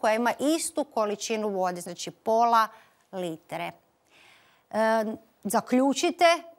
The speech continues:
je li, e, vi-, više košta voda koju,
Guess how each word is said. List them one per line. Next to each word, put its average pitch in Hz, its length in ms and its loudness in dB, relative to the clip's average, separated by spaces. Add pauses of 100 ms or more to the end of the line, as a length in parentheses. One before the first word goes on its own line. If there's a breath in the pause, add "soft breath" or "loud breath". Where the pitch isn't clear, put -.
(180)
je 226 240 0
li, 233 140 2 (180)
e, 208 220 0
vi-, 196 300 -2
više 262 360 -2
košta 226 440 -2
voda 202 600 -2 (320)
koju, 202 400 -2